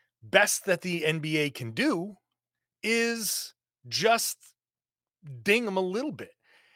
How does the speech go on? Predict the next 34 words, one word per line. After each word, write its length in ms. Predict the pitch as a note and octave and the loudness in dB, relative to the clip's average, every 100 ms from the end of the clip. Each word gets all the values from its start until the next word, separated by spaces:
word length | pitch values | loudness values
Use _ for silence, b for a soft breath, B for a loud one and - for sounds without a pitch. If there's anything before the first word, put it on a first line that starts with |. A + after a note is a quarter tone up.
| b | b
And 340 | E3+ F3 F3 F3 | 0 2 2 0
the 140 | G3 | -4
question 500 | - C4+ C#4+ E4+ C4+ | 0 2 2 -2 0
that 140 | A3+ | 0
we 140 | F#3 F#3 | 0 2
like 180 | F3 E3 | 2 0
to 60 | |
play 260 | D3 E3 D#3 | -4 0 2
here, 120 | C#3+ | 2
we 140 | C#3 C3+ | -2 0
like 160 | B2+ | 0
to 80 | A2+ | -2
do 140 | A#2 | -2
our 140 | A#2 G#2+ | -2 -2
real 220 | A2+ A2+ | -2 -4
or 100 | G#2 | -4
fake. 400 | - A#2 G#2 - b b b b b | -2 -2 -2 -6 b b b b b
And 540 | C#3 C3+ C3 C3 A#2 - | -2 0 0 -2 -8 -10
the, 240 | C#3 C#3 C#3+ | -8 -8 -8
the 440 | C3+ C3+ C3 B2+ - | -10 -8 -12 -16 -8
real 260 | D3+ E3+ | -2 0
or 80 | D3 | 0
fake 300 | - D3 C#3 | 0 0 0
is, 120 | B2 | -4
"Are, 240 | - D#3+ - | 0 0 0
is 200 | E3 C#3 | -4 -4
this 200 | A3 - | -4 -2
the 120 | G3 | 0
last 440 | E3 D3+ D#3+ - D3+ | 4 4 4 0 -8
we've 200 | C#3+ - | -8 -6
seen 440 | - F#3 D3+ G#2+ _ _ _ _ D#3 | -4 -4 -6 -10 _ _ _ _ 0
of 200 | C#3+ B2 | 2 4
Robert 340 | C3+ B2 B2 | 4 2 0
Sarver?" 580 | - G#3 F#3+ A#2+ A2+ | 2 6 6 4 -4